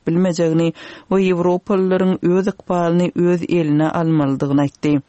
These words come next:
Бирдешкен Штатлардын президенти Дональд Трамп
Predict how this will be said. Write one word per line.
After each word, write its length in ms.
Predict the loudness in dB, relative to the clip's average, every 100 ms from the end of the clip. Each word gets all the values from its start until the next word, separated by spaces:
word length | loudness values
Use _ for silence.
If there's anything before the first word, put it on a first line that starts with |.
| _ _ _ -4
Бирдешкен 400 | -2 0 0 -2
Штатлардын 460 | 0 -2 0 0 0
президенти 580 | 0 0 0 0 0
Дональд 380 | 0 0 0 0
Трамп 300 | -2 -2 -2